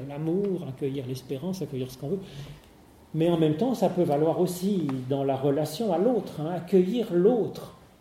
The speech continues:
comme s'il y avait quelque chose de Dieu et de l'ange qui est dans l'autre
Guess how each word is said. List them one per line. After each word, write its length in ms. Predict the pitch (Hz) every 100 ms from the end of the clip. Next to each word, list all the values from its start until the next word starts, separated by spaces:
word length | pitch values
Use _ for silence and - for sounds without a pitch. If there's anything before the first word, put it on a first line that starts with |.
| _ _ _ _ _ _ _ _ _ _ _ _ _ _ _
comme 240 | - 190 185
s'il 200 | - 180
y 60 |
avait 180 | 151 180
quelque 320 | 180 180 -
chose 260 | 151 214 190
de 120 | 143
Dieu 340 | 139 156 233 175
et 40 |
de 120 | 147
l'ange 520 | 151 233 190 143 123 -
qui 220 | 175 156
est 160 | 214 196
dans 200 | 143 135
l'autre 320 | 147 208